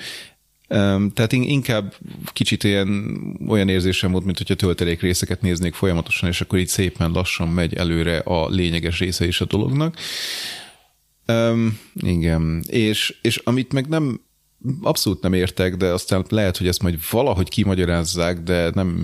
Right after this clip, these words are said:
hiszem, mert, mert fura lenne az egész, hogy <clears throat> ugye egyik nagy kedvencünk, William B. Davis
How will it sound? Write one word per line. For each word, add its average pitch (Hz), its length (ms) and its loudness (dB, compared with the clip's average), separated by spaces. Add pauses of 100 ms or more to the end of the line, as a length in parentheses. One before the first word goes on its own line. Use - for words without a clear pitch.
hiszem, 85 340 0
mert, 85 440 0 (800)
mert 78 160 -4
fura 92 320 2
lenne 82 260 2
az 82 140 2
egész, 85 360 0 (320)
hogy 95 400 0 (720)
<clears throat> - 800 -10
ugye 110 180 4
egyik 110 280 0
nagy 113 180 2
kedvencünk, 92 600 0
William 92 340 2
B. 87 60 0
Davis 90 500 0